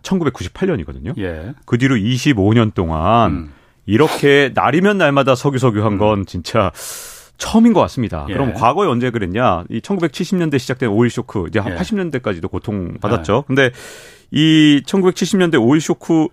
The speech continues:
Speaker 1: 이래로
Speaker 2: 예.
Speaker 1: 아마 가장 석유가 뜨겁게 달아오르면서
Speaker 2: 예.
Speaker 1: 관심의 초점이 된 것 같습니다.
Speaker 2: 예.
Speaker 1: 그래서 오늘은 정말 십 년, 이십 년 동안 다가온 이 에너지 시장의 거대한
Speaker 2: 음.
Speaker 1: 충격,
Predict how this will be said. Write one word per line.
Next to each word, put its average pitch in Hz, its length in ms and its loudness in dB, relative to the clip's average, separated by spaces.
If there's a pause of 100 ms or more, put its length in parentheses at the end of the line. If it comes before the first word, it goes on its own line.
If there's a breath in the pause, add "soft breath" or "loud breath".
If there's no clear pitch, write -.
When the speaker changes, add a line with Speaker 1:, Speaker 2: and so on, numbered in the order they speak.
Speaker 1:
이래로 143 680 2 (160)
Speaker 2:
예. 107 60 -6
Speaker 1:
아마 120 320 2
가장 226 720 0
석유가 185 640 0 (180)
뜨겁게 226 400 0
달아오르면서 107 920 0
Speaker 2:
예. 87 260 -8
Speaker 1:
관심의 113 680 0
초점이 151 340 -8
된 101 120 -10
것 120 80 -2
같습니다. 87 480 -6
Speaker 2:
예. 107 120 -8
Speaker 1:
그래서 113 380 0 (440 soft breath)
오늘은 123 500 2 (540)
정말 131 320 2
십 220 180 -4
년, 220 260 2
이십 123 320 -4
년 135 320 -2
동안 120 360 -2
다가온 107 440 -2
이 120 140 -4
에너지 170 400 0
시장의 139 480 -4
거대한 117 420 2
Speaker 2:
음. 101 60 -8
Speaker 1:
충격, - 340 2